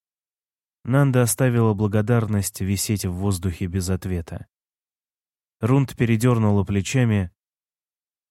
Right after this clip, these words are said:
поправила сползший с плеч плащ и пошла дальше. Мох и гниющая листва пружинили под ногами.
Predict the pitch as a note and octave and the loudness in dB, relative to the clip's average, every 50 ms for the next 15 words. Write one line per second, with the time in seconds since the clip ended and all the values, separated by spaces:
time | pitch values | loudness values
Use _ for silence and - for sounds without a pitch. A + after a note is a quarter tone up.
0 | _ _ _ _ _ _ _ _ _ _ _ - A2 F#2+ - D3+ D3+ C#3 C3+ B2+ | _ _ _ _ _ _ _ _ _ _ _ 0 0 2 2 2 2 2 2 2
1 | B2 A#2 - - - C#3+ C#3 C3 A#2 - - - A2 G2+ - - - A2+ G#2+ G2+ | 2 2 0 -2 0 2 2 2 2 0 -2 -2 -2 -2 -2 -4 -4 -2 -2 -2
2 | G2 - - - B2+ C3 B2+ A#2+ - - - - _ _ _ _ _ _ _ - | -2 -4 -6 -4 -2 0 0 0 -2 -6 -12 -16 _ _ _ _ _ _ _ -6
3 | B2 - B2 A2+ - - - G#2+ G2 F#2 G2 F#2+ F2 D#2+ - - - E2 - _ | -4 -2 -2 -2 -2 0 0 0 0 0 0 -2 -2 -2 -6 -10 -12 -12 -14 _
4 | _ _ _ _ _ _ _ _ _ _ _ _ _ _ _ _ _ _ _ _ | _ _ _ _ _ _ _ _ _ _ _ _ _ _ _ _ _ _ _ _
5 | _ _ - G#2 A2 B2+ C#3+ D3 B2+ - A#2+ G#2 G#2+ A2 A2+ A#2+ B2+ C#3 C#3 - | _ _ -4 0 2 2 4 2 2 0 -2 -2 0 0 2 2 2 2 0 -2
6 | - - B2 A2+ G#2+ A2 G#2 - - - B2+ C3+ C#3 B2 - A2 A2 A2 G#2 B2 | -2 -2 0 0 0 0 0 -2 -4 -4 -2 -2 0 0 2 2 2 2 2 0
7 | C3+ C3 B2 A#2 A2+ A2 G2+ - A2 G2+ G#2+ G#2+ A2 A#2 B2+ A#2+ G2+ F#2 E2+ D#2+ | 0 2 2 0 0 0 -2 -2 -2 0 0 0 0 2 2 0 0 -2 -4 -10
8 | - | -12